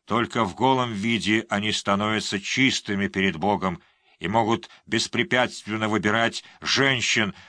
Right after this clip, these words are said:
что не могло понравиться Яну Жишке. Я правильно произношу это имя? Он и приказал истреблять голеньких адамитов. А кому какие женщины достались, это истории неведомо.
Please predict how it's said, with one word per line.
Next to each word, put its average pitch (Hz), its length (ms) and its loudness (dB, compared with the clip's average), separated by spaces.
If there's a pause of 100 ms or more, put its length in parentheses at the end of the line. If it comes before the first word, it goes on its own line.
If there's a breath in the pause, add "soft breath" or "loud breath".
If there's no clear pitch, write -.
(120)
что - 260 -4
не 101 100 -2
могло 104 380 2
понравиться 98 680 0
Яну 92 360 0
Жишке. 101 580 -6 (400)
Я 71 140 -6
правильно 143 540 0
произношу 104 600 -2
это 92 180 0
имя? 87 320 0 (1120)
Он 143 300 4
и 139 80 -4
приказал 127 600 0 (160)
истреблять 113 880 -2 (120 loud breath)
голеньких 95 760 -2
адамитов. 90 680 -8 (1600 loud breath)
А 113 120 2
кому 190 320 4
какие 156 340 2
женщины 143 500 2
достались, 175 600 2 (260 loud breath)
это 156 380 2
истории 117 680 0
неведомо. 82 540 -4